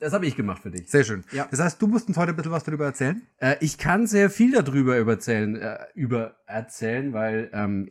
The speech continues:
Speaker 1: wir haben ja schon angeteasert, dass es über den Film geht und, ähm, wir haben ja auch schon einen kleinen Teaser gemacht, ähm, was ich so alles aufgeschrieben hab. Also ich hab mir da sehr, sehr viel Arbeit gemacht und, äh, ja.
Speaker 2: Ja, da bin ich mal gespannt. Ähm, ja, also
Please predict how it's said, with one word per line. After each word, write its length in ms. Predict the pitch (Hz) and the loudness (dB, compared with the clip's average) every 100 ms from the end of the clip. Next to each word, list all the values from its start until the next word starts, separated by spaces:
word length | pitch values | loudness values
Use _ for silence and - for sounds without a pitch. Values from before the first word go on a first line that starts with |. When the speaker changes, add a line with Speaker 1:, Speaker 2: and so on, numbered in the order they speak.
| - | -6
Speaker 1:
wir 160 | 107 104 | -2 2
haben 100 | 147 | 2
ja 60 | |
schon 180 | 139 127 | 2 0
angeteasert, 880 | 123 139 131 135 120 131 120 135 - | 0 0 0 -2 0 0 0 -6 -6
dass 200 | 107 107 | -2 -2
es 100 | 113 | -4
über 200 | 147 107 | -2 -2
den 200 | 101 104 | 0 -2
Film 280 | 104 104 101 | -2 -2 -2
geht 240 | 104 131 | -2 -4
und, 320 | 131 113 107 - _ _ _ | -4 -4 -4 -6 _ _ _
ähm, 260 | 104 104 107 | -2 -2 -2
wir 80 | 95 | 0
haben 80 | 147 | 4
ja 80 | |
auch 100 | 160 | 4
schon 120 | 139 135 | 2 -2
einen 60 | |
kleinen 240 | 117 113 110 | -2 -2 -2
Teaser 300 | 110 98 92 | -4 -4 -4
gemacht, 380 | 90 95 92 - | -4 -4 -4 -8
ähm, 680 | 98 87 87 85 87 - 95 | -8 -8 -8 -12 -14 -20 -12
was 260 | 92 92 92 | -10 -10 -12
ich 220 | 90 - | -18 -12
so 200 | 95 92 | -12 -10
alles 260 | 87 87 | -12 -12
aufgeschrieben 640 | 82 143 147 131 135 127 117 | -8 -8 -6 -4 -4 -4 -4
hab. 160 | 120 | -6
Also 400 | - 98 104 101 - - _ - | -6 -4 -4 -6 -8 -20 _ -14
ich 60 | |
hab 100 | 117 | -8
mir 100 | 113 | -4
da 380 | 98 95 95 - | -2 -2 -4 -10
sehr, 240 | - 127 151 | -6 0 0
sehr 120 | 156 | 0
viel 180 | 147 127 | -2 -4
Arbeit 540 | 113 120 123 117 - | -2 0 0 -2 -4
gemacht 480 | 117 107 110 - - | -4 -2 -2 -6 -18
und, 560 | - 104 101 98 95 98 | -10 -6 -4 -4 -6 -8
äh, 480 | 92 92 92 92 95 _ | -8 -6 -6 -6 -8 _
ja. 320 | 143 101 110 _ - | -12 -12 -14 _ -8
Speaker 2:
Ja, 180 | 117 | -6
da 80 | 98 | -6
bin 140 | 82 98 | -6 -6
ich 60 | |
mal 120 | 110 | -6
gespannt. 460 | 120 - 135 90 - - | -8 -4 -4 -4 -14 -8
Ähm, 540 | 110 104 101 98 98 92 | -4 -4 -4 -6 -10 -10
ja, 300 | 110 123 92 | -6 -4 -4
also 480 | - 98 104 101 101 | -8 -10 -8 -6 -8